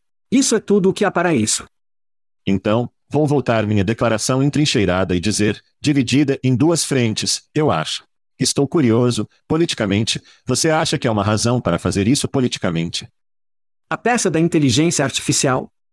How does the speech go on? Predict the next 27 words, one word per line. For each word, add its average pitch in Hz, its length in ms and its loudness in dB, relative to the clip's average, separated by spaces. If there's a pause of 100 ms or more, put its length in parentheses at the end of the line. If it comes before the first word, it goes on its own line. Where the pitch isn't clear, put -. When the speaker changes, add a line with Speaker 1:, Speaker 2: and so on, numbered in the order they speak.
(600)
Speaker 2:
Sim, 139 360 0 (260)
para 135 160 0
sair 127 360 2
com 139 100 0
uma 113 140 0
declaração 117 640 0
e 107 60 0
assumir 107 320 0
o 107 40 2
papel 120 380 -2
principal 104 560 0
dos 135 240 0
regulamentos 104 760 0
em 107 100 0
torno 117 340 0
da 95 100 0
inteligência 117 720 0
artificial. 95 720 -2 (300)
Você 131 240 0
acha 135 260 0
que 113 140 0
isso 123 160 0
foi 113 140 0
politicamente 101 580 0
motivado 117 500 0
ou 113 80 2
não? 104 240 0